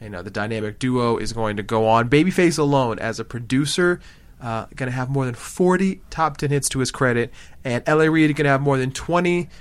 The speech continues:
And of course, L A Reid transitions into a successful businessman, running a few record labels, um, into the two thousands, two thousand tens.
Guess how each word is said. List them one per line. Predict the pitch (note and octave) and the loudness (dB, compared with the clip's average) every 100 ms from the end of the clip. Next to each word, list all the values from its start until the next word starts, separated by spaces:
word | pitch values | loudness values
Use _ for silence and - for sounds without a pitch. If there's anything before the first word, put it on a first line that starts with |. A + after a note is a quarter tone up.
| - | -16
And | - G#2 | -10 -10
of | |
course, | - A#2+ - | -6 -8 -4
L | A#2+ | -4
A | A#2+ | -2
Reid | A#2 A#2 | -4 -4
transitions | B2 A2+ B2+ A#2+ A2 | -4 -4 -4 -6 -6
into | A2+ G#2 A#2+ | -8 -6 -6
a | |
successful | G#2+ - A2 G#2+ | -6 -6 -6 -4
businessman, | A2 D3+ D3+ D3+ D3 C#3+ B2 | -2 -2 -2 0 2 4 2
running | A#2+ A2+ A2 | -2 -2 -4
a | |
few | A2 A#2 | -6 -4
record | B2 B2 C3+ | -4 -4 -4
labels, | B2 C3 B2 B2 - | -2 -2 -2 -4 -4
um, | F#2+ G2+ - | -8 -8 -4
into | C3 C3 | -2 -2
the | A#2 | -4
two | - C#3 | -4 -4
thousands, | B2+ A#2+ A#2+ A#2 A#2 | 0 0 0 -4 -6
two | A#2+ | -4
thousand | G#2 G#2+ | -4 -6
tens. | - A#2+ C3 C#3+ | -4 -2 -2 -4